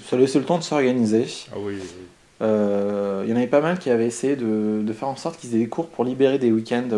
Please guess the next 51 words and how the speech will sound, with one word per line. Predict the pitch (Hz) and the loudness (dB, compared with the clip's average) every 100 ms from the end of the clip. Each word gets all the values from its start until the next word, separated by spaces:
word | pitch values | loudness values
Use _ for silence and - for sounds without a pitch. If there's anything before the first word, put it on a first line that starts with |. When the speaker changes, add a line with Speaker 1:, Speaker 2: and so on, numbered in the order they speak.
| 104 | -4
Speaker 1:
plus | - | -2
longs. | 117 - - _ _ - - - - | -2 -4 -12 _ _ -20 -20 -20 -16
Speaker 2:
Ouais. | 113 110 - | -14 -14 -4
Speaker 1:
Moi, | 127 | 2
j'avais | 127 113 | 4 4
d'abord | 123 104 | 2 0
choisi | - 139 131 | 0 0 0
les | 139 | -4
cours | 151 143 | -4 -8
pour | - | -10
ce | - | -10
que | |
c'était, | - 127 147 | -8 -6 -6
parce | - | -8
que | - | -12
je | 107 | -2
savais | 113 | 0
que | 143 | 0
j'allais | 123 113 | 0 -2
rester | 110 - | -2 -2
un | 110 | 0
an, | 110 - _ - - - - _ - | -2 -6 _ -20 -20 -20 -20 _ -4
et | 110 | 0
que | |
j'allais | 113 113 | 2 2
avoir | 110 113 | 4 2
le | 110 113 | 2 0
temps | 123 143 | -2 -4
de, | 127 107 | -2 0
d'explorer. | 113 - 120 117 | -2 -4 -2 0
Alors, | 135 117 - - | 0 0 -2 -12
en | |
fait, | 120 135 - _ _ | -8 -8 -8 _ _
euh, | 123 117 117 | -8 -6 -4
les, | 107 | -6
il | 85 - - | -6 -10 -6
y | 117 | -2
avait | 117 | 0
d'autres | 131 160 - | 0 0 -2
Européens, | 123 120 127 | -2 -2 -4
par | 127 | -6
exemple, | 117 135 | -6 -4
avec | 113 107 | -4 -2
nous, | 113 156 - - - - | -4 -8 -10 -18 -20 -6
mais | 120 | -4
souvent, | 117 147 | -2 -4
ils | 139 | -4
étaient | 127 123 | -4 -2
là | |
en | 117 | -2
semestre. | - 120 98 - - | -2 -2 -2 -8 -20